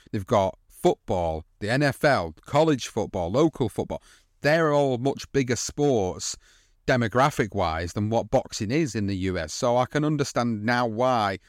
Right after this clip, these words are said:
some of the fighters don't get that level of exposure, even though they're on worldwide networks. They don't, it doesn't sort of translate over to different countries fully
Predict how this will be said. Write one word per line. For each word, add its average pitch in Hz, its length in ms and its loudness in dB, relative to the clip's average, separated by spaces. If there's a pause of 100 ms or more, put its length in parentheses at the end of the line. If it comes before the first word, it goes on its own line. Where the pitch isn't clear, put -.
(320)
some 143 220 -2
of 120 160 0
the 113 100 -2
fighters 117 840 0
don't 117 220 -2
get 101 200 -2
that 110 240 0 (220)
level 117 340 2
of 101 80 -2
exposure, 107 720 -2 (460)
even 143 300 2
though 127 120 2
they're 120 160 0
on 120 140 0
worldwide 110 500 2
networks. 101 560 0
They 110 60 -6
don't, 120 280 -2 (220)
it 117 140 -4
doesn't 143 240 0
sort 120 140 0
of 117 60 -4
translate 117 680 -2
over 113 260 -2
to - 140 -12
different 107 320 -4
countries 107 380 -4
fully 131 500 2